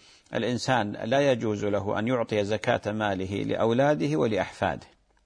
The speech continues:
لا يجوز له أن يعطي زكاة ماله لأولاده وأحفاده. لماذا؟ لأنه يجب عليه أن ينفق عليهم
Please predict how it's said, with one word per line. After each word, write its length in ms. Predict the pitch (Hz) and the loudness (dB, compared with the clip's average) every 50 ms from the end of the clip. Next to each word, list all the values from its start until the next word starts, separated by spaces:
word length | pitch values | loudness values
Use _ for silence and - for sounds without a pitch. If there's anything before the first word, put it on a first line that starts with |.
| _ _ _ - | _ _ _ -2
لا 200 | 113 120 120 120 | 0 2 2 2
يجوز 300 | 113 120 117 104 98 104 | 0 0 -2 -2 -2 0
له 220 | 101 98 98 87 | -2 -2 -2 -2
أن 100 | 98 113 | -2 0
يعطي 340 | 120 110 98 - 110 101 98 | 0 -2 -2 0 0 0 0
زكاة 420 | 101 110 - - 117 104 - 104 | 0 0 2 2 2 2 2 0
ماله 340 | 101 104 101 98 95 104 110 | 0 0 0 -2 -2 -4 -4
لأولاده 560 | 117 110 110 123 131 131 143 143 143 131 120 | -2 -2 0 0 2 2 2 2 2 2 0
وأحفاده. 560 | 107 101 92 92 - - 104 85 76 - 117 | 0 0 0 -2 -2 -2 -2 -2 -2 0 0
لماذا؟ 440 | 131 143 135 120 101 90 92 101 101 - _ - - - - - - _ - | 2 2 4 2 2 0 -2 -6 -8 -10 _ -20 -20 -20 -20 -20 -20 _ -8
لأنه 480 | 135 127 127 127 139 139 139 131 127 | -4 -2 0 0 2 2 2 2 2
يجب 340 | 143 160 160 156 151 131 123 | 2 2 2 2 0 2 2
عليه 600 | 127 107 107 113 123 143 156 151 139 147 151 139 135 | 2 2 2 2 2 2 2 2 0 0 0 0 0
أن 100 | 131 143 | 2 2
ينفق 380 | 156 147 120 - 117 - - | 2 2 2 0 -2 2 2
عليهم 380 | 107 101 98 95 92 85 82 | 2 2 2 0 -2 -4 -6